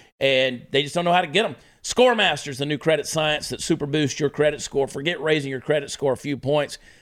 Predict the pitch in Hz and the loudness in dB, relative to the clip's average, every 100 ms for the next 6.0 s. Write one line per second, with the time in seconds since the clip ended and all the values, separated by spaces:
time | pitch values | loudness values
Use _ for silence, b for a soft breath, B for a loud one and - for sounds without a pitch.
0 | b - 131 107 175 349 - - 165 156 | b -2 -2 0 2 2 2 -4 -4 0
1 | 165 151 - b b b - 233 262 240 | -2 -4 -20 b b b 0 4 4 4
2 | 208 170 135 92 _ _ - 147 175 135 | 2 -2 -8 -10 _ _ 0 2 2 0
3 | 185 156 143 156 175 143 123 123 175 156 | 0 0 0 0 0 -4 -8 -2 -2 -2
4 | 131 143 123 - 240 - 196 180 147 160 | -4 -4 -2 -2 -4 -4 -4 -4 -4 -4
5 | 160 127 110 - 175 175 151 147 143 | -4 -6 -8 -4 -4 -2 2 2 2